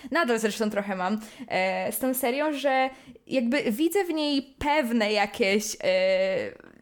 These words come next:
jakieś wady czasami gdzieś, czy, czy może, że w pewien sposób gdzieś się, się tam zestarzała, czy,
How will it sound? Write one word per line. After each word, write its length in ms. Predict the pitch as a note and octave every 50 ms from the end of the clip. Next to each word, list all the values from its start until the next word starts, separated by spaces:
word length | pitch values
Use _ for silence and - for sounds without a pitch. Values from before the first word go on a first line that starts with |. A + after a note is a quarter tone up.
| _ _ -
jakieś 440 | - B3+ C#4 C#4 - D4+ A#3+ G3 A#3+
wady 400 | F#3+ B3+ C4+ B3+ A3 F#3+ G#3 G#3
czasami 640 | G#3 - G#3+ G#3 - - A3+ G3 F#3 F#3 F#3 G3 G#3
gdzieś, 400 | F#3+ F#3 - F#3+ E3+ E3+ G3+ G#3+ - - - - - - - -
czy, 200 | - D4+ - A#3+
czy 140 | - D#4
może, 280 | D#4+ F4 F4 E4 C4+ C#4
że 100 | B3 C4+ C4 B3+ - A3
w 140 | G#3 G#3 -
pewien 340 | - - D4 C4+ C#4 C4+ C4+
sposób 380 | C4+ - C4+ B3+ B3+ C4+ A#3 A3
gdzieś 180 | A3+ A3 A3 -
się, 320 | - A3 A3+ A3 - A3
się 180 | G#3+ - B3 G#3+
tam 180 | A3+ A3+ A3
zestarzała, 840 | G3+ A3 A#3+ A#3+ - - C4+ C4 D4+ D#4 D#4 C#4 C4 A#3 G#3 G3+ - - - - - - -
czy, 520 | - - - - B3 B3 B3 B3 B3+ A#3+